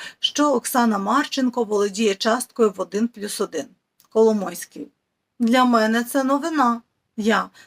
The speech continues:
Можна вас набрати?" Коломойський: "Набирайте". Я набрав. Так, доброго дня. Ну, я ж написав, що для мене це новина. Одразу взявся до справи Ігор Валерійович. Тут порядок наступний. Ми отримали цю інформацію.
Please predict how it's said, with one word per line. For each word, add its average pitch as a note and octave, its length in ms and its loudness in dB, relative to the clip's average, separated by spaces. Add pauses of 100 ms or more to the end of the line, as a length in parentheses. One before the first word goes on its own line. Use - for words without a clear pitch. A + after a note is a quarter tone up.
(120)
Можна C#4 300 2
вас E4+ 220 2
набрати?" G3 600 -2 (600)
Коломойський: G3+ 680 0
"Набирайте". G3 880 -2 (200)
Я F#3+ 200 -4
набрав. A3 400 -2 (760)
Так, G3+ 240 0
доброго C4 480 0
дня. G#3+ 420 2
Ну, G#3+ 80 -2
я A3+ 180 2
ж A#3+ 80 -2
написав, E4+ 440 0
що B3 160 -2
для G#3+ 140 0
мене A3+ 280 2
це E4 140 -4
новина. D#4+ 500 0 (340)
Одразу A3 400 2
взявся G3 380 -2
до G3+ 100 -6
справи C4 420 0
Ігор G#3+ 260 -4
Валерійович. F3 840 -10 (480)
Тут E4 220 0
порядок A#3+ 520 0
наступний. A3+ 720 -6 (240)
Ми E4 160 4
отримали B3+ 580 2
цю A3+ 160 -2
інформацію. G3 800 -6